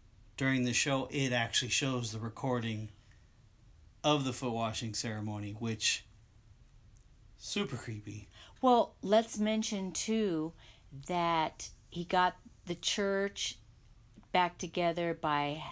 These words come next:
Speaker 2: having them buy a building. He was living in the building, y-, you know, and had the office there. But remember Sue B?
Speaker 1: Yes, the one who left because his son,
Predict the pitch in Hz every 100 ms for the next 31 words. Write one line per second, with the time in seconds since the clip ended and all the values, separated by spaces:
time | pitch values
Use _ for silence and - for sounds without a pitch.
0 | - 160 170 170 170 165 160 131 - -
1 | 151 165 156 151 156 160 156 151 156 156
2 | 160 160 - - - - 190 185 175 180
3 | 170 170 165 160 156 151 151 156 151 156
4 | 147 - - - - - - 165 151 143
5 | 135 139 - - 151 147 147 143 139 160
6 | 147 139 - 139 - 143 139 151 139 -
7 | - - - - 208 214 220 - - 220
8 | 196 185 190 220 294 - - - - -
9 | 135 127 117 - - 123 120 120 131 120
10 | 127 - 117 131 120 113 107 127 120 117
11 | 113